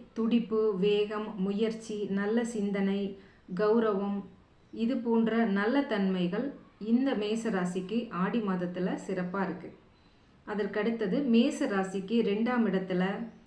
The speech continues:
சுக்கிரன் ஆட்சி பெற்று இருக்கிறது, ரொம்ப ஒரு சிறந்த அமைப்பை காட்டுது. பணம்,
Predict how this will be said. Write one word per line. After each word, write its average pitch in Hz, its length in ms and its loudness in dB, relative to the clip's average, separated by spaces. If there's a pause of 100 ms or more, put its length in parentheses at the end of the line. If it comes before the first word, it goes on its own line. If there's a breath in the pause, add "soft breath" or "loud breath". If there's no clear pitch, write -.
(140)
சுக்கிரன் 262 580 -2
ஆட்சி 190 380 -2
பெற்று 196 340 -2
இருக்கிறது, 185 720 -2
ரொம்ப 196 360 -2
ஒரு 185 240 0
சிறந்த 202 440 -4
அமைப்பை 180 400 0
காட்டுது. 180 540 -2 (640 loud breath)
பணம், 190 540 0